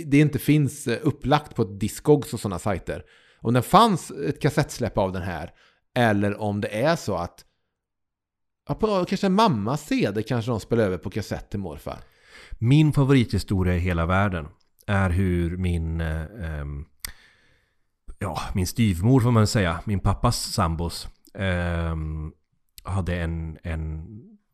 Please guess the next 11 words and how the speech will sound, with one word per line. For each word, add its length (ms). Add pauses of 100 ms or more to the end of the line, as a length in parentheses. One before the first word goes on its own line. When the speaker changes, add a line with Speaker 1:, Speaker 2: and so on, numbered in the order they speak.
(340)
Speaker 2:
släkting 580
kan 140
man 60
säga. 240 (580)
Han 160
lever 180
tyvärr 260
inte 160
idag, 220
den 140
mannen. 280